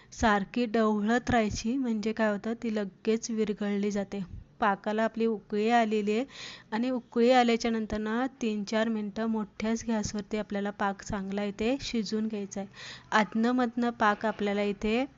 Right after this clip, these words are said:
चेक करायचा आहे. इथे आपल्याला एकतारी पाक बनवून घ्यायचा आहे. तर इथे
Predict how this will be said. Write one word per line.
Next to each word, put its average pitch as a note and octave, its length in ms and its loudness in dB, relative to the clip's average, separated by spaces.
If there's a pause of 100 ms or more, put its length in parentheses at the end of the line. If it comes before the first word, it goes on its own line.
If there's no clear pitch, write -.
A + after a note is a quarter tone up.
(1040)
चेक B3+ 180 4 (100)
करायचा G#3 400 0
आहे. B3+ 120 -2 (440)
इथे A#3 240 -2
आपल्याला A3+ 400 4
एकतारी G#3+ 800 0 (380)
पाक G#3 280 2
बनवून G3+ 320 -2
घ्यायचा G#3 340 -4
आहे. G3+ 140 -8
तर G3+ 100 -2
इथे G#3 260 -2